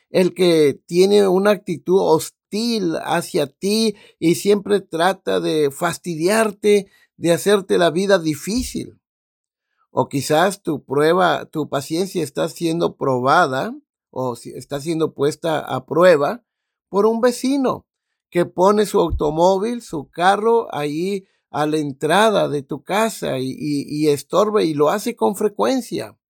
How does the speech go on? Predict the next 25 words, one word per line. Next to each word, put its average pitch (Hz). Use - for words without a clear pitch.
Quizás, 220
eh, -
la 175
persona 226
que -
está 214
poniendo 202
a 202
prueba 202
tu 208
paciencia 214
sea 214
un 226
hermano 226
de 226
tu 214
congregación. 214
Sí, 196
que 190
tú 190
dices, 196
"Señor, 190
dame 208
paciencia, 202
Señor, 180